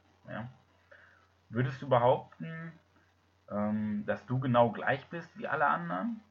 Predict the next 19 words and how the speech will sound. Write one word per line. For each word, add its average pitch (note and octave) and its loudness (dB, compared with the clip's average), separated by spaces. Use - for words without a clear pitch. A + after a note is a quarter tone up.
und A2+ -2
du A2+ -4
möchtest B2 -2
auch G#2+ -2
gleich B2 0
behandelt D3 -2
werden D3+ -2
und A#2 -4
gleich A#2 -2
benotet A#2 -4
werden? F3 -2
Ja? A#2 -4
Wenn A2+ 2
du B2 2
gleich D3+ 4
bist F3+ -6
wie B2+ -2
jeder C#3 0
andere B2 -4